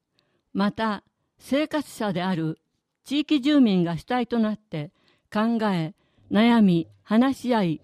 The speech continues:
行動していくことで、地域における共生を作っていくことが重要です。地域共生社会の実現を目指し、第二期推進計画に引き続き、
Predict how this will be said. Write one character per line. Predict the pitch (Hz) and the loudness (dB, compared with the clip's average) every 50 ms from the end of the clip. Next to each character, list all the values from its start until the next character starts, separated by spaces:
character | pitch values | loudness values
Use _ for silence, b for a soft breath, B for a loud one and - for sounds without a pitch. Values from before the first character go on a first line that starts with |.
| _ _ _ | _ _ _
行 | - 233 277 294 | 2 2 2 4
動 | 240 285 277 285 | 2 2 0 0
し | 254 | 0
て | - 262 262 254 | -2 -2 -2 -2
い | - | -2
く | _ - | _ -6
こ | - 240 226 | -4 -4 -2
と | - 233 220 | 0 -2 -2
で、 | - 160 160 - _ _ _ _ _ _ _ _ _ | -2 -4 -6 -6 _ _ _ _ _ _ _ _ _
地 | - 311 330 | -4 0 0
域 | 285 - - 202 | 0 0 2 2
に | 196 180 175 | 2 2 2
お | 180 | 0
け | - 233 226 | 0 -2 -2
る | 180 170 | 0 -2
共 | - - 190 202 226 | -2 -2 -2 -2 -2
生 | - - 220 220 214 | -2 -2 -2 -2 -2
を | 208 196 | -2 -4
作 | _ - - 247 254 | _ -10 -10 -10 -10
っ | - | -8
て | - - 226 | -2 0 0
い | 226 220 | 0 0
く | _ - - | _ -10 -4
こ | - 196 | -4 -2
と | - 233 254 | 0 0 0
が | 240 208 151 | 0 -2 -2
重 | 139 160 170 185 | -2 -2 -2 -2
要 | 202 185 175 170 | 0 0 -2 -2
で | 156 170 160 | -4 -4 -8
す。 | - _ _ _ _ _ _ _ _ _ _ _ _ _ _ _ _ _ _ _ _ _ _ _ _ _ _ _ _ _ _ _ _ _ _ | -8 _ _ _ _ _ _ _ _ _ _ _ _ _ _ _ _ _ _ _ _ _ _ _ _ _ _ _ _ _ _ _ _ _ _
地 | - 254 285 | -2 0 0
域 | 302 - 302 285 | 0 0 -2 -2
共 | - 302 302 277 | 0 0 0 0
生 | - 285 285 269 | 0 -2 -4 -4
社 | - - 269 | -4 -6 -8
会 | - 233 208 196 180 170 | -4 -2 0 2 2 2
の | 165 160 160 147 - _ _ - | 2 2 0 -4 -6 _ _ -12
実 | 180 175 220 208 - - 240 | -4 -4 -4 -4 -4 -8 -2
現 | 269 269 254 240 | -2 0 0 0
を | 240 233 | 0 0
目 | 220 214 214 | 0 0 0
指 | 208 214 214 196 | -2 -4 -6 -6
し、 | - - 156 147 147 _ _ _ _ _ _ - | -8 -8 -8 -8 -8 _ _ _ _ _ _ -6
第 | 175 269 294 269 226 | -4 -2 0 2 2
二 | 214 202 190 | 0 0 -2
期 | - - 175 | -4 -8 -8
推 | 165 - - 247 277 | -8 -6 -6 -6 -6
進 | 269 - 269 269 262 | -6 -4 -2 -2 -2
計 | 247 - 269 254 220 | -2 -2 -4 -4 -4
画 | - 196 180 - 175 165 | -4 -8 -8 -4 -2 -2
に | 160 156 | 0 0
引 | 135 151 - | -2 -6 -8
き | - 220 | -10 -10
続 | - - 190 185 180 180 | -8 -8 -8 -8 -8 -8
き、 | _ - 165 170 - | _ -12 -14 -14 -14